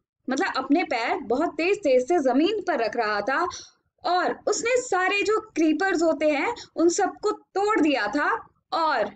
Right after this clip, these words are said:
जो भी पेड़ों की branches थी सब थी उन सबको उसने तोड़ दिया था जैसे कि वो पागल हो गया हो। So our final answer to this question is, ईश्वरन की एक habit थी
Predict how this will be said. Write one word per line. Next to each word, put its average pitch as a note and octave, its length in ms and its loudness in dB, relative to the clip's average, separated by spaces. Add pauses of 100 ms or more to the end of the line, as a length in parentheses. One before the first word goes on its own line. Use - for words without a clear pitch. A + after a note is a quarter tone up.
(200)
जो F4 240 2
भी A#4 140 4
पेड़ों F#4+ 340 2
की G4 160 2
branches E4 600 2
थी F4+ 200 6
सब F4 260 0
थी F#4 380 2
उन C#4+ 240 4
सबको G#4+ 520 0
उसने D4+ 440 0 (520)
तोड़ F#4 220 4
दिया C4 260 0
था G3 300 -2 (220)
जैसे C#4+ 380 0
कि D4+ 160 0
वो F4 160 2
पागल G#4 560 0
हो D4+ 160 4
गया G#3 260 0
हो। A3 380 -2
So G4+ 140 0
our C#4+ 360 0
final C4 360 -2 (260)
answer G#4 180 -2
to G4+ 120 0
this G4+ 220 0 (120)
question D4+ 600 0
is, G#4 80 -4 (540)
ईश्वरन G#4+ 440 0
की A4+ 400 2
एक - 260 -6
habit C4 260 -2
थी F#4 340 0